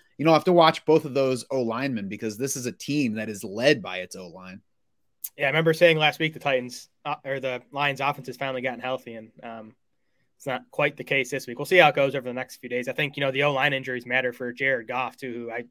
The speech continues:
Speaker 2: you know, think is probably the best streamer option at quarterback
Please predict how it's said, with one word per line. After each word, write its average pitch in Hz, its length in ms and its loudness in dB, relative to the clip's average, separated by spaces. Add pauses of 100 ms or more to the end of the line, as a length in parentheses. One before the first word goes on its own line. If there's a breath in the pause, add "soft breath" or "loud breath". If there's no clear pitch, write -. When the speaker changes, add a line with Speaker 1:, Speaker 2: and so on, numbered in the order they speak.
Speaker 2:
you 127 100 -18
know, - 20 -20
think - 200 -6
is 123 380 -6 (420)
probably 156 220 2
the 147 180 -4
best 165 560 -2
streamer 165 640 -2
option 175 460 -6
at 175 100 -10
quarterback 175 560 0